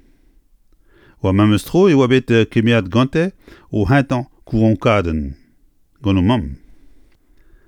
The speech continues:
An daou gidour bihan e oa re gantañ da zon er bet e gwenoj en ar chas dour e Oceanopolis e Brest. Ar chas dour, zo loan d'an gwe. Avet tost an dour pe wir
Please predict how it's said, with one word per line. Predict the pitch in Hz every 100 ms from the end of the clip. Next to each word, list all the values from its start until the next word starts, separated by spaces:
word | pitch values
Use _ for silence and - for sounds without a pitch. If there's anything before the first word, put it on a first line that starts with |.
| _ _
An | 101 104 104
daou | 175 165
gidour | 160 143 127
bihan | 104 104 101 85 80 80 - -
e | 117
oa | 107 113
re | 98
gantañ | 127 143 131
da | 120
zon | 104 120 110
er | 95
bet | 92 101 117 147 _ _ _ _ _
e | 95 95
gwenoj | 120 123 127 131 104
en | 104
ar | 95
chas | - 110 98
dour | 95 113 131 165
e | 98 101
Oceanopolis | 110 - 104 98 92 98 107 95
e |
Brest. | 82 90 80 - - _ - _ - _ _ _ _ _ _ _ _ _ _
Ar | - 76
chas | 117 101
dour, | 101 151 180 220 _ _ _ _ _
zo | -
loan | 107 113 117
d'an | 101 92
gwe. | 95 113 - _ _ _ _ _ _ _ _ _ _ _
Avet | 87 90 -
tost | 170 - 117
an | 101
dour | 120 208 -
pe |
wir | 127 123 160 160